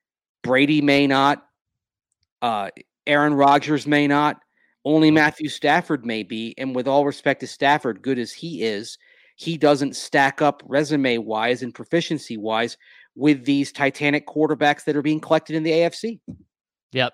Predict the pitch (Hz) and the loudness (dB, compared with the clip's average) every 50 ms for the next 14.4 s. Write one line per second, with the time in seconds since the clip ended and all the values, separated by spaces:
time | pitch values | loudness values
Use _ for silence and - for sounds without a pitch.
0 | _ - 143 143 143 135 - 139 143 143 135 127 117 110 131 127 139 143 - - | _ -6 -4 -4 -4 -4 -4 -4 -4 -4 -4 -8 -8 -4 -2 0 0 -2 -2 -4
1 | 165 147 143 - - 147 156 151 151 156 147 147 139 135 - - 226 190 - 180 | -2 -2 -2 -2 -2 -4 -2 -2 -2 -2 -2 -2 -2 -2 -4 -6 -8 -4 -2 -2
2 | 165 170 170 170 - 165 143 147 143 143 - 160 143 147 - _ - 160 131 104 | -2 -2 -4 -6 -6 -6 -6 -6 -6 -4 -2 0 0 0 -2 _ -6 -6 -6 -6
3 | 131 - 147 147 143 147 143 135 131 135 139 139 - 139 135 135 _ - - 220 | -4 -2 -4 -4 -2 -2 -4 -4 -2 -4 -6 -6 -6 -6 -8 -8 _ -10 -8 -8
4 | 233 - - - 202 180 151 143 - - 156 139 127 - _ - _ _ _ 135 | -8 -8 -4 -2 -2 -2 -2 -4 -4 -4 -6 -6 -6 -10 _ -20 _ _ _ -8
5 | 139 156 170 190 - - - 254 170 160 175 175 160 120 139 143 147 147 143 - | -4 -4 -4 -4 -6 -8 -10 -10 -8 -6 -6 -8 -6 -6 -6 -6 -6 -8 -10 -14
6 | - - 147 139 147 165 165 - - - - _ - 147 127 113 - 135 135 139 | -12 -8 -8 -6 -6 -8 -10 -12 -18 -20 -20 _ -16 -16 -16 -14 -12 -10 -8 -8
7 | 147 151 160 165 156 - _ _ _ _ _ _ 135 127 120 117 113 104 160 151 | -8 -8 -8 -10 -10 -14 _ _ _ _ _ _ -10 -10 -10 -10 -10 -4 -2 0
8 | 147 160 165 - _ 151 147 156 151 147 - - - 214 214 247 226 262 247 196 | 2 2 0 -2 _ -8 -6 -4 -6 -6 -8 -6 -4 -4 -4 -4 -4 -6 -8 -6
9 | 160 185 - - - - - 135 131 139 156 170 143 143 123 120 123 139 - - | -4 -6 -6 -6 -10 -10 -8 -6 -6 -6 -6 -8 -10 -10 -8 -6 -8 -6 -6 -8
10 | 196 190 208 233 233 226 - - - _ _ 127 156 202 202 - - 208 220 185 | -8 -6 -6 -6 -6 -6 -10 -18 -20 _ _ -4 -4 -4 -4 -6 -8 -8 -6 -2
11 | 190 185 170 160 143 131 135 151 185 202 - - 139 123 123 113 127 123 127 - | 0 0 0 0 -2 -2 -2 -2 -2 -4 -6 -8 -8 -8 -6 -2 -2 -2 -2 -2
12 | - 143 139 139 - - 151 156 156 156 156 151 185 196 208 196 - 208 - _ | -2 -2 -2 -2 -2 -4 -6 -6 -6 -6 -6 -6 -6 -8 -8 -8 -12 -16 -16 _
13 | - 269 269 - 311 285 254 240 220 196 185 156 165 180 165 151 127 139 143 139 | -10 -10 -8 -8 -10 -10 -8 -6 -6 -6 -6 -6 -8 -10 -10 -10 -8 -4 -2 0
14 | 156 175 180 180 170 165 156 - | 0 0 0 0 0 0 0 -2